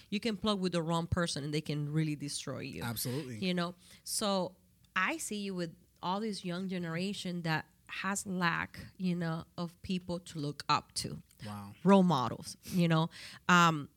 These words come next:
Speaker 1: we are living in a society right now, everything's so superficial,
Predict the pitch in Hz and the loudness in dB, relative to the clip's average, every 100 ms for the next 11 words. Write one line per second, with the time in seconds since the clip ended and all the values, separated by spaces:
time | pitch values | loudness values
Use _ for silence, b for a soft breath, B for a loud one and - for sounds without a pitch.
0 | _ 175 180 196 208 202 190 180 185 190 | _ 2 4 6 6 6 6 4 4 2
1 | 175 175 170 175 175 170 170 170 165 165 | 0 0 2 2 4 2 2 2 2 0
2 | 170 156 165 165 165 - 147 147 - 190 | -2 -4 -6 -6 -6 -6 -2 0 2 2